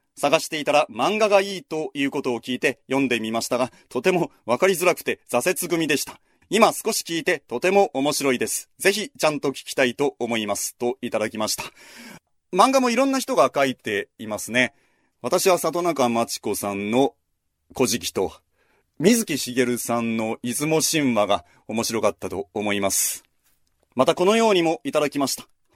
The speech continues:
初めは李白から入ったのですが、日本神話の方にも興味が惹かれていきました。特に昨年は伊勢神宮、出雲大社の式年遷宮の両方に行ってきて、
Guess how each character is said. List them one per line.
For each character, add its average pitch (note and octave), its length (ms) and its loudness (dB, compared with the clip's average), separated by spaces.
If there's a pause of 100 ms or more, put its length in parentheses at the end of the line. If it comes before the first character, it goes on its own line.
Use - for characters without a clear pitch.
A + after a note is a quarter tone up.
(100)
初 D#3 240 2
め B3+ 120 2
は A3 80 4
李 A3 180 4
白 - 180 2
か F#3 100 0
ら D#3 60 2
入 D3 160 0
っ B2+ 60 -10
た - 180 -4
の A#2+ 120 -2
で A2+ 100 -2
す - 120 -6
が、 - 160 -16 (280)
日 C#3+ 140 2
本 A3+ 180 2
神 F#3+ 280 2
話 D#3+ 80 4
の D3+ 80 0
方 D3+ 200 2
に C#3 100 2
も F3 260 4
興 D#3+ 200 4
味 C3+ 100 2
が A#2+ 100 4
惹 - 120 -6
か E3 80 4
れ F#3+ 100 4
て F3 180 2
い D3+ 80 -4
き D3+ 80 -4
ま C#3 100 2
し - 80 -2
た。 - 160 -12 (320)
特 A3 240 4
に G3+ 180 4 (140)
昨 D#3 260 0
年 D3 260 4
は C#3+ 280 4
伊 B2+ 100 -2
勢 G3 160 6
神 F3 320 2
宮、 C#3+ 340 -2 (420)
出 C3 160 0
雲 A3 180 4
大 G#3 180 4
社 D#3 140 0
の D3+ 160 0
式 - 220 -4
年 G#3 160 4
遷 F#3 340 2
宮 E3 160 4
の C3 140 4
両 D#3+ 220 6
方 F#3+ 240 6
に C#3 120 2
行 A#2 100 -4
っ - 20 -20
て - 180 -2
き - 80 -12
て、 - 120 -16